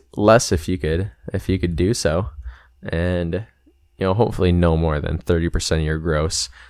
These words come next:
The reason why it's thirty percent of your gross income, you know, why it, <laughs> there's actually a reason why,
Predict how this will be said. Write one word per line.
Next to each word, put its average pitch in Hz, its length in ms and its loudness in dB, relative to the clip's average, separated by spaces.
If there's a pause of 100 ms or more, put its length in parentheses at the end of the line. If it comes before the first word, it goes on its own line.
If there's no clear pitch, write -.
The 131 100 0
reason 151 360 2
why 85 220 4
it's - 200 -2
thirty 98 260 4
percent 95 380 -2
of 90 40 0
your 87 140 2
gross 85 380 0
income, 87 560 2 (500)
you 90 100 -4
know, 82 100 2
why 90 280 0 (480)
it, 95 300 0 (180)
<laughs> - 200 -10
there's 117 880 10
actually 107 300 8
a 92 60 6
reason 101 320 6
why, 85 340 2